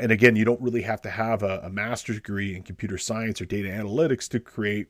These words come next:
powerful reports inside of your organization. Uh, it's fully rich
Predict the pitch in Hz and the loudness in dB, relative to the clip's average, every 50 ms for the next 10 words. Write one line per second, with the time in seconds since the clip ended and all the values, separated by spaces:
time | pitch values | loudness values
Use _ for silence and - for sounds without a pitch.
0 | _ - - - 101 95 101 104 92 - - 101 95 95 90 - - - - 151 | _ -14 -10 -8 -8 -6 -6 -6 -8 -8 -10 -10 -10 -10 -12 -10 -12 -6 -2 -2
1 | 131 113 - - - - - 98 92 87 - 92 85 87 87 87 - 92 80 73 | -2 -2 -4 -8 -16 -14 -14 -14 -12 -12 -12 -12 -12 -12 -12 -12 -14 -14 -14 -14
2 | 82 - - 92 95 104 120 160 180 190 - - - - - - - - - - | -16 -18 -18 -16 -14 -8 0 0 0 0 -2 -8 -16 -18 -20 -20 -20 -20 -20 -20
3 | - - - - 76 73 - - - - - 135 120 107 95 87 95 110 156 185 | -20 -20 -18 -12 -12 -12 -10 -10 -8 4 6 6 6 6 2 0 4 8 8 8
4 | 180 - - - - - - | 6 4 -4 -6 -6 -6 -10